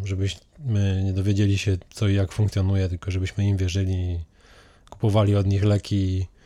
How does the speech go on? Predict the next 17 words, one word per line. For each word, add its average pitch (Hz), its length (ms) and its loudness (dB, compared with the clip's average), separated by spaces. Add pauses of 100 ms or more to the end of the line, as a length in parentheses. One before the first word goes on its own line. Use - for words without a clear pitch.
(360)
i 113 60 0
jedzenie, 101 440 2
które 101 200 -2
jest 101 160 0
zatrute. 95 640 -4 (580)
Mm, 95 640 -4
dramat, 98 400 -2
tak? 98 200 -6 (920)
E, 107 200 2
to - 140 0
jest, 113 160 4 (500)
mm, 113 360 2
temat 110 260 2
na 104 60 2
zupełnie 107 260 2
inny 104 120 2
podcast. - 600 0